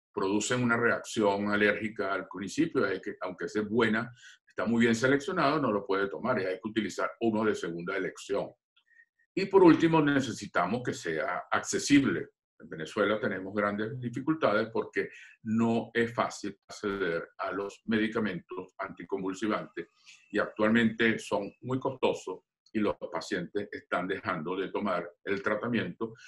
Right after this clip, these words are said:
porque no pueden adquirirlo. Hemos visto ya un aumento de crisis en forma sostenida durante los últimos,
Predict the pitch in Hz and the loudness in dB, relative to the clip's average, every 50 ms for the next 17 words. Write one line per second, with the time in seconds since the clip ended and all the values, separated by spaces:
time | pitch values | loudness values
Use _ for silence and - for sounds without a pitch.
0 | - - _ _ _ - 98 - - 95 90 - - 107 104 101 95 101 - - | -20 -20 _ _ _ -4 -4 -2 -2 -4 -6 -4 -2 0 0 0 0 -2 -2 0
1 | 113 101 98 101 95 92 - - _ _ - - 92 87 82 - - 65 - - | 0 0 2 0 -2 -4 -6 -8 _ _ -8 -4 -2 -2 -2 -4 -6 -10 -10 -12
2 | - _ _ - - _ _ - 90 90 95 107 107 127 123 123 120 - 143 135 | -14 _ _ -20 -20 _ _ -8 -6 -4 -2 0 2 2 2 2 2 0 0 4
3 | 127 120 113 113 113 107 - 135 127 120 113 110 110 120 131 143 151 147 175 175 | 4 4 6 6 4 4 2 0 0 2 2 4 4 6 6 4 4 2 2 4
4 | 170 160 143 139 - - 107 104 101 92 - _ _ _ - - - - 127 135 | 4 4 4 2 2 2 2 2 2 0 -2 _ _ _ -18 -14 -10 -6 -4 -4
5 | 131 - - _ _ _ _ _ _ _ _ _ _ - 101 104 98 98 95 90 | -4 -6 -12 _ _ _ _ _ _ _ _ _ _ 0 2 2 4 2 0 0
6 | - 104 101 95 95 101 107 107 104 - - - - - _ - 131 127 - - | 2 4 4 4 4 4 2 0 0 0 -6 -8 -10 -6 _ 2 2 2 2 0
7 | 147 135 131 127 120 117 120 117 110 101 98 87 87 85 87 85 80 - - 95 | -2 0 2 2 2 2 4 4 4 2 0 0 -2 -2 -4 -4 -4 -4 -2 -2
8 | 98 98 92 101 104 113 110 107 107 - - _ | -2 -2 -2 -2 -2 -2 -2 -2 -4 -10 -16 _